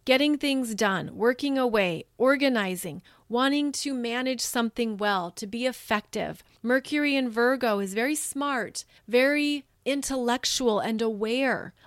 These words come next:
of what is coming together and the things that are operating, whether they're happening well or not. Mercury in Virgo sees it. It's like it has very clear eyesight. And then you have this trine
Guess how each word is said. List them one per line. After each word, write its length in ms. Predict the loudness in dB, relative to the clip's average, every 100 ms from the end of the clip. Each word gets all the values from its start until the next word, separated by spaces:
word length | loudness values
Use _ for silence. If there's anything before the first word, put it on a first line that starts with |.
| _
of 420 | 4 6 6 4 -2
what 520 | -8 -4 2 4 2 -2
is 380 | 2 4 4 2
coming 380 | -6 -4 -2 -4
together 560 | -6 -2 -2 0 0
and 180 | 0 -2
the 60 | -4
things 320 | -4 -4 -2
that 160 | -4 -2
are 480 | -2 0 -2 -4 -10 _ _ 0
operating, 760 | 0 2 2 2 0 -4 -6
whether 340 | 0 4 6 4
they're 180 | 2 2
happening 520 | 0 0 -4 -4 0
well 320 | 4 4 4
or 100 | 0
not. 400 | 0 2 0 -2 -16 -20 _ 0
Mercury 520 | 2 2 0 2 2
in 80 | 2
Virgo 400 | 2 2 2 0
sees 480 | -2 -2 -2 -2
it. 280 | -4 -8 -14 -16 _ _
It's 140 | -10 -2
like 140 | 0
it 80 | 0
has 160 | -2 -4
very 680 | 0 2 4 4 2 0 -4 _ -18
clear 540 | -10 -4 0 2 0 2
eyesight. 760 | 2 0 -2 -6 -8 -8 -14 -14 _
And 160 | 0 4
then 160 | 4 4
you 80 |
have 260 | 2 0 0
this 220 | -2 -4
trine 760 | -8 -6 -4 -2 -2 -4 -8